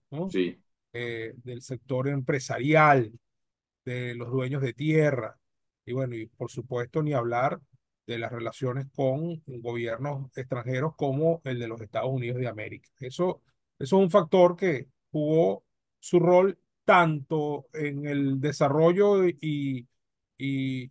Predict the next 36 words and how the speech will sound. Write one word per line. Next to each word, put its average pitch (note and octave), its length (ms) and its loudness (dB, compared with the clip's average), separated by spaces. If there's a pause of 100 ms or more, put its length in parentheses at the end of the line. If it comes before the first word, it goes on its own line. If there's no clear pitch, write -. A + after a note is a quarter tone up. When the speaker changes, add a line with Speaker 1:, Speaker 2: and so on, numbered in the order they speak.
Speaker 1:
y C3 420 -8 (220)
conclusión D3 880 0
de B2 160 -10
lo A#2+ 140 -10
que B2 140 -10
pasó C#3+ 400 -2
en F3 100 0
el F3 140 -2
trienio, A#3 580 2
como F3 580 4
en C#3+ 100 -4
lo C3+ 120 -4
que C3+ 100 -10
pasó C3 300 -12
también C#3+ 560 -6 (460)
con C3 120 0
respecto B2+ 360 -2
a A#2+ 40 -6
la A#2+ 80 -6
dictadura A#2+ 540 -4
de, C3 320 -2
de C3 260 -6
Pérez A#2+ 220 -6
Jiménez. A2+ 320 -14 (680)
Por C#3 140 -2
cierto, E3 220 6
yo G3+ 100 8
tuve G3 440 6
como F3 180 2
invitado D#3 500 4
a F3 180 4
Pedro C3+ 280 -2
Pablo D3 340 0
Alcántara E3 760 0
para B2+ 180 -6
hablar B2+ 340 -8